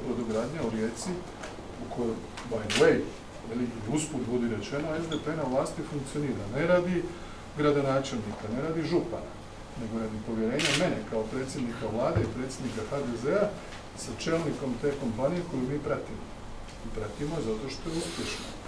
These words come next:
A šta su oni napravili? Koje je njihova, njihovo postignuće mandata? S kim se ovaj sastao pet godina? Što je relevantno učinio za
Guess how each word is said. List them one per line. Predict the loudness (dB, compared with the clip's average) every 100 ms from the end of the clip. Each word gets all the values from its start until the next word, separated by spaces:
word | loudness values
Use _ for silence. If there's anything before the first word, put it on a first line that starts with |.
| -10 -10 -12 -12 -10 -8
A |
šta | 0 6
su | 6 6
oni | 4
napravili? | 2 0 -4 -4 0
Koje | 6
je | 6
njihova, | 6 4 4 4 2 -2 -2
njihovo | -2 0 0 0
postignuće | -2 -4 -2 0 0 -2
mandata? | -2 0 0 0 -2
S | -6
kim | 2 4
se | 4
ovaj | 4 2
sastao | 2 -2 0 0 0
pet | -4
godina? | -4 -4 -6 -8 -10 -10 -10 -12 -12 -12 -10
Što | -2 6
je | 6
relevantno | 6 2 2 0 -4 -4
učinio | -4 -4
za | -4